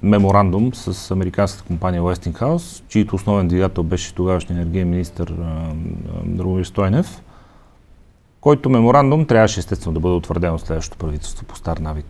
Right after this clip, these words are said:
на всички тези, е, решения, но, а, за много хора беше изненадващо как така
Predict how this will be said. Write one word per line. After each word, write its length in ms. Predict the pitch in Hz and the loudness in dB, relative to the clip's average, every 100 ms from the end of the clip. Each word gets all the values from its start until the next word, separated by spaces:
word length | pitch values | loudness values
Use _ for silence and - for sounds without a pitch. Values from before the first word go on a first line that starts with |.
| - 69 | -12 -8
на 180 | 73 85 | -6 -6
всички 500 | - 80 - - 73 - | -6 -10 -12 -8 -8 -6
тези, 400 | 90 82 85 76 | -6 -4 -2 -2
е, 180 | 92 87 | -2 -2
решения, 500 | 85 - 123 143 160 | -4 0 2 2 2
но, 260 | 147 143 135 | 2 0 0
а, 380 | 107 113 113 113 107 - - - | 2 4 4 2 0 -6 -16 -2
за 120 | 104 | 4
много 200 | 120 139 | 6 6
хора 180 | 139 131 | 6 6
беше 180 | 127 | 6
изненадващо 440 | 113 110 117 101 - | 4 4 4 2 0
как 200 | 107 - | 0 -2
така 380 | - 107 110 | 2 4 4